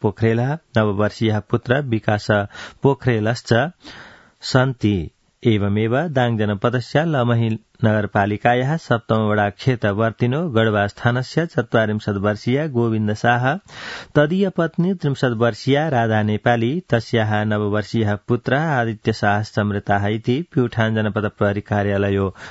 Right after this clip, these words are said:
ज्ञापयति। कारयानस्य चालकस्य दाङ जनपदस्य लमही नगरपालिकायाः चतुर्थ वडा क्षेत्रस्य एकोनपञ्चाशत् वर्षीयस्य ताराबहादुर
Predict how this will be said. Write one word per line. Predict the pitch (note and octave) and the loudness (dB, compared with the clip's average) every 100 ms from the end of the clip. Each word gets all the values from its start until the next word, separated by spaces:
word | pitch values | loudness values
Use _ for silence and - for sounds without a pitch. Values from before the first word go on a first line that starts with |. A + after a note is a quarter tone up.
| - | -4
ज्ञापयति। | G2+ G#2+ F#2+ G2+ G2+ - A#2+ G#2 - - - - - | 0 0 2 0 0 0 0 0 -6 -16 -20 -4 0
कारयानस्य | G#2+ G2+ G#2 G#2 A#2 B2 D3 D#3+ | 2 2 0 0 0 0 -2 0
चालकस्य | - G2+ G2 - B2 - C#3 | 2 2 2 -2 -2 0 -2
दाङ | D3+ A#2 A2 | 0 0 0
जनपदस्य | G#2 G#2 - B2 B2 - D#3 | 0 -2 0 -2 0 -2 0
लमही | B2+ A2 G#2 | 0 0 0
नगरपालिकायाः | G#2 G#2 G2+ G2+ G#2 G2+ B2 C3+ D3+ | 0 -2 0 0 0 0 0 0 -2
चतुर्थ | - A2+ A#2 - | 0 0 -2 -2
वडा | G#2+ G2+ | 0 -2
क्षेत्रस्य | G2 A#2 A2 C3+ - E3+ F3 D3 | -2 -4 0 -2 -2 -2 -2 -2
एकोनपञ्चाशत् | C3 A#2+ A2+ - G#2+ G#2 G#2+ G#2+ G2+ | -2 -2 -2 -2 -2 2 0 0 -2
वर्षीयस्य | G2 G#2 - B2 B2 D#3 | 0 -2 -2 -2 0 0
ताराबहादुर | D#3+ - A2+ G#2+ G#2+ G#2 G#2+ G2+ G#2 | 0 2 2 2 2 2 2 2 0